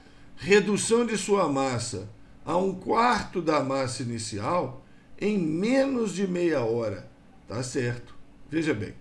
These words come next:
tem uma massa inicial. Em oito minutos cai pra metade.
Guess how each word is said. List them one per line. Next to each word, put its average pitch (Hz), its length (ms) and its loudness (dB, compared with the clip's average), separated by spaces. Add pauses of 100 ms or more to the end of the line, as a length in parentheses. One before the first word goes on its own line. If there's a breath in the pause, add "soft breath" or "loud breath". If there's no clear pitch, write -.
(480 loud breath)
tem 170 120 4
uma 202 140 4
massa 196 360 2
inicial. 196 600 -2 (1160)
Em 202 180 4
oito 254 380 6
minutos 185 560 0
cai 196 200 2
pra 196 140 0
metade. - 640 -6